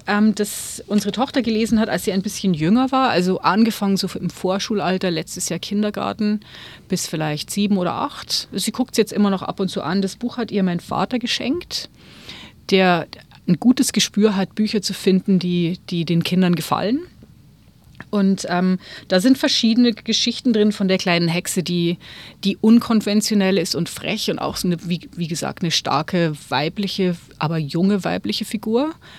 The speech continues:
Ähm, und es hat ihr einfach Spaß gemacht, das Buch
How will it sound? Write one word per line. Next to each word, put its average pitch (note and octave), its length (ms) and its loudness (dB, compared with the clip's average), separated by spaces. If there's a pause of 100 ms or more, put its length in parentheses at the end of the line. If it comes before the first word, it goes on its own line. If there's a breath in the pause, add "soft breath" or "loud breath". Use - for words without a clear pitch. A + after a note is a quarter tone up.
(440 loud breath)
Ähm, F#3+ 720 2 (140)
und F3+ 520 2 (280)
es - 140 -4
hat F3 100 4
ihr F3 100 4
einfach E3 220 -4
Spaß - 400 -6
gemacht, - 580 -4
das - 100 -8
Buch - 420 -10